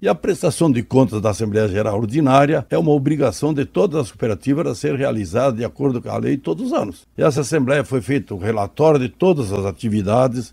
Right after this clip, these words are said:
foi apresentado os números, os resultados, a distribuição de sobras, a eleição do Conselho Fiscal e também o planejamento para dois mil e vinte e cinco.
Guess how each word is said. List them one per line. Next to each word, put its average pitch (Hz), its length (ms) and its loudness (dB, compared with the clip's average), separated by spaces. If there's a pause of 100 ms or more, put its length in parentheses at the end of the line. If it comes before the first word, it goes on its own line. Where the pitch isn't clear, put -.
foi 156 160 -2
apresentado 131 800 0
os 92 140 -2
números, 135 340 2
os 104 100 -4
resultados, 110 840 -2 (160)
a 131 100 -2
distribuição 135 640 0
de 110 100 2
sobras, 131 680 2 (180)
a - 80 -6
eleição 160 320 -2
do 131 80 -2
Conselho 127 240 -6
Fiscal 139 540 -2
e 254 100 -8
também 196 320 0
o 202 40 4
planejamento 160 760 0
para 180 100 -2
dois 151 180 -2
mil 151 140 0
e 151 40 0
vinte 147 180 -6
e - 40 -18
cinco. - 400 -6